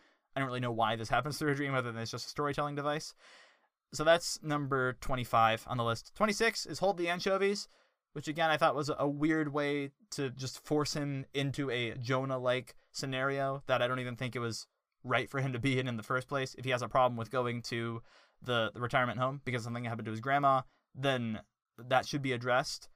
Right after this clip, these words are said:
but it's not addressed until after he supposedly learns his lesson that he should be going to the retirement home. So these are issues that I d-, I don't think the heart issue is being addressed here. Race Against Time, uh, twenty-seven on my list. Same thing, uh, about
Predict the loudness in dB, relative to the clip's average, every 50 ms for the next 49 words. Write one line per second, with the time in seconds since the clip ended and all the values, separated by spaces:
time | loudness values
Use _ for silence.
0 | _ -6 -2 -2 -2 0 2 2 2 2 2 2 2 2 2 0 -4 -4 -4 -4
1 | -2 0 2 2 2 2 0 -4 -6 -6 -6 -6 -6 -4 -4 -2 -2 -4 -4 -4
2 | -4 -2 -2 -2 -2 -2 -4 -6 -6 0 0 0 0 0 -2 -8 -10 -12 -16 _
3 | _ _ -2 0 0 0 0 -2 -4 -4 -4 -4 -4 -4 -4 -4 -6 -4 0 0
4 | 0 0 0 -2 -2 -2 -2 -2 -4 -10 _ _ _ _ _ _ _ _ _ -4
5 | 2 4 4 4 4 2 -2 -8 _ _ _ _ _ -4 -2 0 0 2 2 2
6 | 2 2 0 0 -2 -2 -4 -4 0 2 2 2 4 4 4 4 4 4 2 0
7 | -2 -2 -2 2 4 2 2 2 0 -6 -6 -6 -6 -6 -6 -8 -8 -10 -10 -8
8 | -6 -6 -6 -6 -6 -6 -8 -8 -10 -10 -10 -10 -10 -10 -12 -16 _ _ _ 4
9 | 4 4 4 4 2 0 2 4 6 6 6 6 4 -2 -8 _ _ _ _ -20
10 | -20 -20 _ -16 -8 -2 0 0 0 2 2 4 4 6 6 6 6 4 4 2
11 | 2 2 -2 -6 -14 -20 -20 -20 -20 _ _ _ _ _ 2 2 2 4 2 0
12 | -2 -2 -4 -10 _ _ _ 0 2 2 2 2 0 4 6 8 8 8 6 4
13 | -2 -10 -16